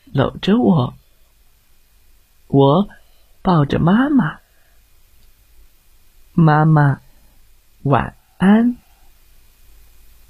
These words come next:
晚安。妈妈也最喜欢你了。不过，总是对你发脾气，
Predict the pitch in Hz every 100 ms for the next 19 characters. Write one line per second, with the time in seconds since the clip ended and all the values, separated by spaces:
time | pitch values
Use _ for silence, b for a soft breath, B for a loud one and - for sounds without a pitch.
0 | - - - - - - - _ - 135
1 | - - 147 175 185 202 208 - - -
2 | _ - _ _ _ _ _ _ 139 127
3 | 127 131 117 120 b b - 123 110 -
4 | - 233 240 220 165 - - 117 - 165
5 | 202 196 135 - - 127 143 240 - _
6 | _ _ _ _ _ _ _ _ _ _
7 | _ _ - - 196 208 247 233 220 -
8 | _ _ _ _ _ _ _ - 117 143
9 | - 127 151 131 - - 180 196 - 143
10 | 160 165 - 180 156